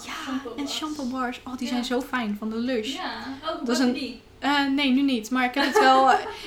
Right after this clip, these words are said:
Speaker 1: ik heb echt een jaar met zo'n ding gedaan, hè. Dat is echt
Speaker 2: Ja,
Speaker 1: no
Speaker 2: ik heb daar
Speaker 1: joke.
Speaker 2: heel lang mee
Speaker 1: Ja.
Speaker 2: gedaan. Ja, zeker.
Speaker 1: Maar dat is inderdaad een tip voor de volgende keer. Dat vind ik eigenlijk helemaal niet zo'n hele slechte.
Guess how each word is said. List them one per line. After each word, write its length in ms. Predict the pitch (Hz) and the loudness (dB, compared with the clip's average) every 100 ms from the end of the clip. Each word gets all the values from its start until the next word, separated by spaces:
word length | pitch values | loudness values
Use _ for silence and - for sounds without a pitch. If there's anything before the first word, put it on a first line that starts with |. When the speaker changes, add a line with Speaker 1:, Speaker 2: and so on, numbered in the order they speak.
| - | -2
Speaker 1:
ik 100 | 240 | 0
heb 160 | 349 | 2
echt 160 | 339 349 | 0 0
een 240 | 320 269 208 | 2 2 4
jaar 360 | 240 294 403 | 6 6 6
met 140 | 339 - | 2 2
zo'n 180 | 302 | 2
ding 200 | 277 294 | 4 2
gedaan, 420 | - 247 262 202 208 | 2 2 2 2 -2
hè. 100 | 277 320 | -4 -4
Dat 80 | 262 | -4
is 100 | - | -2
echt 160 | 330 | 0
Speaker 2:
Ja, 60 | 285 | 6
Speaker 1:
no 260 | 262 302 339 | 6 8 6
Speaker 2:
ik 100 | 294 | 6
heb 100 | 233 | 4
daar 80 | 220 | 2
Speaker 1:
joke. 120 | 226 | 2
Speaker 2:
heel 100 | 285 | 0
lang 200 | 233 196 | -4 -4
mee 100 | 240 | 0
Speaker 1:
Ja. 300 | 277 294 226 | 2 4 2
Speaker 2:
gedaan. 140 | 220 247 | 0 -4
Ja, 220 | 269 - | -8 -12
zeker. 320 | - 247 - - - | -10 -10 -12 -18 -8
Speaker 1:
Maar 160 | 233 233 | -2 2
dat 160 | 254 | 2
is 140 | 294 311 | 2 2
inderdaad 400 | 311 294 269 262 | 2 2 0 0
een 100 | 247 | -2
tip 180 | 254 247 | -2 -4
voor 100 | 214 | -6
de 60 | |
volgende 320 | 208 269 220 | -4 -4 -4
keer. 140 | 226 208 | -6 -10
Dat 100 | 208 | -10
vind 120 | 311 | -6
ik 60 | 349 | -4
eigenlijk 260 | 339 339 | -4 -4
helemaal 60 | 359 | -4
niet 100 | 311 | -2
zo'n 180 | 254 311 | -2 -2
hele 100 | 233 | -4
slechte. 460 | - 175 - 254 | -8 -12 -12 -12